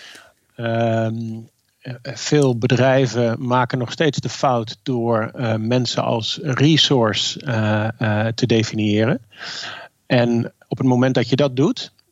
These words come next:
eh, mensen als resource, en dus als een soort van machine, eh, bekijkt die je aan of uit kan zetten en wa-, en waar dan een, een bepaald aantal stuks uit kan komen, eh, ja, dan heb je al een, eh, verkeerde afslag genomen.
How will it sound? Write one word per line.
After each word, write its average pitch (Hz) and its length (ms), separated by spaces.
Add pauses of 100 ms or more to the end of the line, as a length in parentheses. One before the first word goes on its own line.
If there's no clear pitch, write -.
(120)
eh, 120 300
mensen 120 360
als 107 120
resource, 131 760
en 127 140
dus 113 160
als 107 100
een 101 60
soort - 220
van 113 140
machine, 120 560 (640)
eh, 120 220
bekijkt 117 420
die 120 80
je 123 80
aan 135 200
of 120 120
uit 143 220
kan 127 200
zetten 107 380 (180)
en 120 160
wa-, 117 100
en 123 100
waar 113 240 (100)
dan 110 220
een, 107 280
een 123 160
bepaald 113 380
aantal 113 240
stuks - 380
uit 117 200
kan 107 180
komen, 110 460 (580)
eh, 123 200 (120)
ja, 131 120
dan 131 120
heb 156 140
je 151 80
al 139 240
een, 131 140
eh, 135 80
verkeerde 135 280
afslag - 340
genomen. 107 440